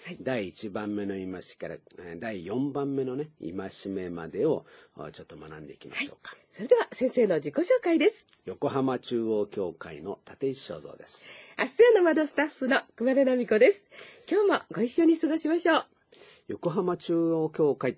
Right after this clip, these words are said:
Speaker 2: これだけで検索すれば、我が教会が出てきます。
Speaker 1: はい。上福岡教会も出てきます。
Speaker 2: えーっと、十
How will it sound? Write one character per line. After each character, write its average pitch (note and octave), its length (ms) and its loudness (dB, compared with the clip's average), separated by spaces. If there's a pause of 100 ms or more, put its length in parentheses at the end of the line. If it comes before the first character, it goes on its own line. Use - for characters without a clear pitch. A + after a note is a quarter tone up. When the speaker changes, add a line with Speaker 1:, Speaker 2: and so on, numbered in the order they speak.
(140)
Speaker 2:
こ D#3 120 4
れ E3+ 80 6
だ E3 100 6
け D#3 80 4
で G#2 100 0
検 C3+ 300 2
索 A#2 180 -4
す A#2 160 -4
れ G2+ 120 -2
ば、 E2+ 240 -8 (120)
我 G2+ 140 -10
が A2 140 -6
教 F2 200 -12
会 E2 240 -14
が D2+ 120 -16
出 C3+ 160 -10
て D#3 80 -6
き B2+ 100 -8
ま - 300 -8
す。 - 60 -6
Speaker 1:
は F4+ 60 -2
い。 - 60 -6 (300)
上 C#4 220 4
福 - 260 2
岡 A4+ 160 2
教 G#4+ 180 4
会 F#4+ 180 2
も G4+ 160 4
出 D#4+ 120 -4
て D#4+ 120 -2
き D4 120 -2
ま D4+ 100 4
す。 A#4+ 80 4 (1000)
Speaker 2:
え C#3+ 400 6
ー - 0 -
っ C#3 40 -20 (100)
と、 B2+ 360 4
十 C#3+ 280 -2